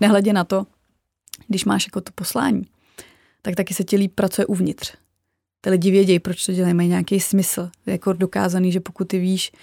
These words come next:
že máš nějaký smysl, líp se ti pracuje s tou značkou, s tou firmou, se ti líp souzní,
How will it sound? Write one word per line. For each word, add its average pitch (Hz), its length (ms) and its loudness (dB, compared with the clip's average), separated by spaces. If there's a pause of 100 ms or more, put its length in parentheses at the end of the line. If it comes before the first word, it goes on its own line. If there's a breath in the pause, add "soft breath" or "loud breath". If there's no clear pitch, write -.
(160 loud breath)
že 185 120 -2
máš 185 280 2
nějaký 185 300 -2
smysl, 190 460 -4
líp 202 140 2
se 185 120 -4
ti 185 120 0
pracuje 180 380 -2
s - 80 -8
tou 175 140 -4
značkou, 185 760 -2 (260 loud breath)
s - 20 -12
tou 196 120 4
firmou, 185 420 2
se 175 120 -6
ti 190 120 -4
líp 190 180 -2
souzní, 185 640 0